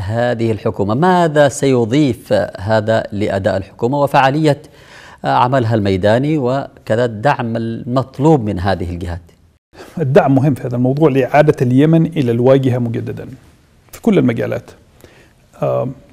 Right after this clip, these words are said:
Speaker 2: كان ال-، ال-، ال-، لذلك المجتمع الدولي مهتم كان بهذه الحكومة، آه، واللي تحدث أنه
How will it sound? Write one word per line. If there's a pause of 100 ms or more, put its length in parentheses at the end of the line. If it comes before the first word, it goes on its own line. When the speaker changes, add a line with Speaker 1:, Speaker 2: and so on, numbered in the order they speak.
(300)
Speaker 2:
كان
ال-،
ال-،
ال-، (120)
لذلك
المجتمع
الدولي
مهتم
كان
بهذه
الحكومة، (540)
آه،
واللي
تحدث
أنه